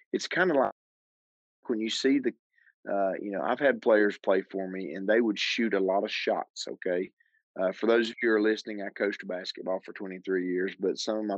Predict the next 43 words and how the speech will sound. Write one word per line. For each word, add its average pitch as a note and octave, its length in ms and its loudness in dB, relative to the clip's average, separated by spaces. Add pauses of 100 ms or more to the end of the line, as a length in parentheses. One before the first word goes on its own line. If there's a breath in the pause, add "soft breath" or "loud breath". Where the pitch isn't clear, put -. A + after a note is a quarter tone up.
players G#2 280 4 (240)
like G2 220 0
to - 80 -10
shoot - 320 2
shots. - 420 -2
Well, G#2 100 0
their G2+ 180 0 (180)
parents F#3 280 -2
are G#2+ 100 -2
in G2+ 100 -6
the F#2 80 -6
stands. F2 580 -6 (500 loud breath)
As A2 240 2
they're G#2+ 140 6
missing A#2 480 2
those F#2 180 2
shots, E2 540 2 (580)
their A2 160 2
parents F3 460 0
are G#2+ 60 -2
in G2+ 120 -4
the F#2+ 60 -8
stands, F#2+ 460 -6 (340 loud breath)
and B2+ 140 4
they C3 100 6
don't G3+ 220 2
even D3 260 2
have C#3 220 -2
to G#2+ 100 -6
say E3 360 0
it. - 160 0 (400 soft breath)
The A#2+ 60 0
kids E3 340 0
have A#2+ 120 2
already A2 320 4
heard C#3 260 0
it. - 140 -6 (520)
"It's F#3 200 0
okay. B2 520 0 (200)
Shoot C3 300 -4
the D#3 100 -8
next E3 300 -8
one. G#2+ 120 -16